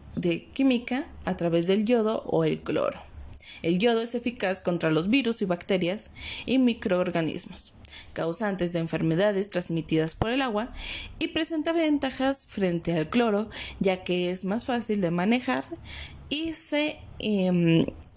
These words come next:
se inactiva menos por sustancias orgánicas y protege contra otras enfermedades. Entonces, esta es otra de las formas, así como la última que les voy a explicar, que son los filtros.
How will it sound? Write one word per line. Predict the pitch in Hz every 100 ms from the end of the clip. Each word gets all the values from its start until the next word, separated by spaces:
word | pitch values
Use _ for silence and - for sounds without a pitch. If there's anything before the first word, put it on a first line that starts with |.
| - - - - -
se | - 208 208 208 208
inactiva | 208 214 220 220 285 285
menos | 320 285 202 226 -
por | - 214
sustancias | 220 196 190 185 190 208
orgánicas | 196 175 208 185 180 190 -
y | 175
protege | - 156 175 196 -
contra | 165 156 - - - - - -
otras | - 220 220 220 233 - -
enfermedades. | 175 165 151 147 - - - - - - - - - - - -
Entonces, | - 196 226 220 -
esta | 226
es | 240
otra | 226 208 220
de | 220
las | 190 180
formas, | - 247 208 202 240 -
así | 185 196
como | 190 220 240 254 - - - -
la | 185 180
última | 247 262 269 262
que |
les | 185 175
voy | 175
a |
explicar, | 175 - - - 277 - - - -
que | 180
son | 175 196
los | 175 -
filtros. | 147 - - -